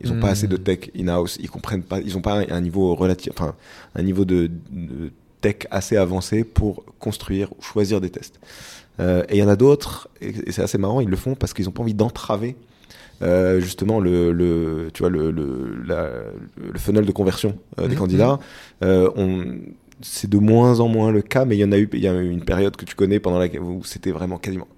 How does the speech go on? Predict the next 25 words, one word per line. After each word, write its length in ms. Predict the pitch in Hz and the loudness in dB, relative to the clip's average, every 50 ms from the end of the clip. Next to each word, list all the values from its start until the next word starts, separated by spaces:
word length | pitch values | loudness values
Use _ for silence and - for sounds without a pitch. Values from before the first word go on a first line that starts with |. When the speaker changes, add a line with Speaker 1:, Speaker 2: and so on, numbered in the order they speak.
| - - | -20 -20
Speaker 1:
enfin, 160 | - - - - _ | -20 -20 -20 -18 _
très, 160 | - - 104 | -12 -10 -10
très, 120 | - - 104 | -10 -10 -12
très 140 | - - 87 | -10 -10 -10
difficile 360 | 87 85 - - 110 95 82 | -10 -12 -10 -8 -8 -6 -6
de, 160 | 80 69 73 | -6 -6 -4
d'a-, 200 | 87 87 78 80 | -2 -2 -2 -2
d'aller 220 | 85 90 87 87 92 | -4 -6 -6 -4 -4
recruter 320 | 87 85 - - - - | -4 -4 -6 -8 -8 -6
des 120 | - 82 - | -6 -2 2
devs. 220 | 110 117 113 92 | 2 4 4 4
Et 40 | 85 | 2
donc, 140 | 92 95 87 | -2 -4 -6
du 80 | 87 | -4
coup, 200 | - 123 131 120 - - - - - - - | -2 -2 -2 -2 -2 -8 -20 -20 -16 -12 -8
ils 40 | 90 | -4
se 60 | 92 | -2
disaient, « 120 | 92 104 98 | 0 0 0
J'ai 80 | 85 | 0
pas 140 | - - - | -2 -2 -2
envie 160 | 110 110 107 | 0 0 -2
de 60 | - - | -4 -4
trop 160 | - - 101 | -2 0 2
les 80 | 92 | 2
déranger. » 400 | 95 95 92 95 92 104 113 110 | 4 4 4 2 2 0 -2 -4